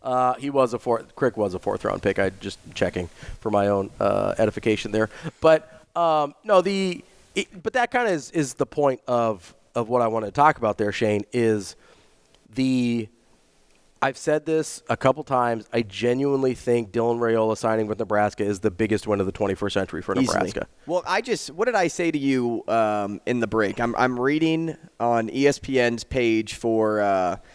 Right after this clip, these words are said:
Speaker 2: the, the national signing days, things to watch.
Speaker 1: Mm-hmm.
Speaker 2: And I, I looked at you and I said,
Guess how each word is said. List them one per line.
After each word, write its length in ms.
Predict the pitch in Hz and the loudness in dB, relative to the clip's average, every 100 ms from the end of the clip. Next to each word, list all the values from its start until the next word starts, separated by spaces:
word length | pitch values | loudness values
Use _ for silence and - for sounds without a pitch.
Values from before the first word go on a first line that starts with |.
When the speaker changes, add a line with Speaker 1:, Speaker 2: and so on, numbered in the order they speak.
| - - | -20 -8
Speaker 2:
the, 220 | 107 110 | -2 -2
the 160 | 104 120 | -2 -2
national 580 | 123 123 127 127 117 110 | 0 0 0 0 0 0
signing 420 | - 117 110 110 | 0 0 0 0
days, 500 | 107 104 104 107 - | 0 2 2 0 -6
things 460 | - - 127 120 - | -12 0 0 0 -6
to 80 | |
watch. 540 | 107 110 101 87 - 107 | -2 0 0 -4 -6 -4
Speaker 1:
Mm-hmm. 140 | 113 147 - - - | -2 -4 -12 -20 -4
Speaker 2:
And 520 | 139 131 127 117 - - | 0 0 0 -4 -12 -10
I, 120 | 139 143 | -6 0
I 100 | 151 | 0
looked 280 | 147 202 - | 0 -4 0
at 120 | 185 | 0
you 200 | 143 139 | 2 0
and 100 | 127 | 2
I 100 | 123 | 0
said, 500 | - 131 120 113 120 | -2 0 2 0 -4